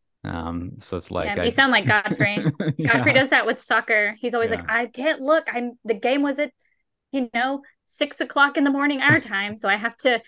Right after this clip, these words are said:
Speaker 2: not look at
Speaker 1: Yeah.
Speaker 2: anything." Can't even look at his phone, 'cause, like, now the
Speaker 1: <laughs> Yeah.
Speaker 2: phone, if you even watch one, if you look it up once, it pops up automatically now as, like, a,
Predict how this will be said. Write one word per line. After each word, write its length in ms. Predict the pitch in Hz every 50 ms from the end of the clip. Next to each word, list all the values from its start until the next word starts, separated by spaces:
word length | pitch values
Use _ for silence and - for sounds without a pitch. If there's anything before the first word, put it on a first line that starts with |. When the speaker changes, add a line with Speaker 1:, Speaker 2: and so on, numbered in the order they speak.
| _ _
Speaker 2:
not 280 | - 220 240 269 294 -
look 160 | 262 - -
at 80 | 269 -
Speaker 1:
Yeah. 60 | -
Speaker 2:
anything." 360 | 262 302 311 - 208 190 -
Can't 160 | - - 330 339
even 120 | 392 370
look 100 | 339 -
at 60 | 330
his 140 | 240 254 -
phone, 280 | - 302 359 294 220 -
'cause, 160 | - 254 226
like, 140 | 247 247 220
now 260 | - 233 240 285 320
the 120 | 311 - 247
Speaker 1:
<laughs> 40 | -
Yeah. 200 | 165 - 269 269
Speaker 2:
phone, 220 | 233 196 196 185
if 80 | - 226 -
you 140 | 269 285 330
even 220 | 349 349 320 285
watch 320 | 254 254 254 254 269 -
one, 160 | 277 220 233 -
if 120 | 240 -
you 100 | - 320
look 100 | 320 359 -
it 60 | 440
up 80 | 330 -
once, 420 | 226 214 202 214 262 294 285 - -
it 140 | - 240 240
pops 260 | - 254 233 233 -
up 100 | 247 233 233
automatically 560 | 214 208 202 190 185 190 202 208 - 196 190
now 240 | 185 175 175 175 175
as, 100 | 190 202
like, 120 | 208 202
a, 100 | 208 196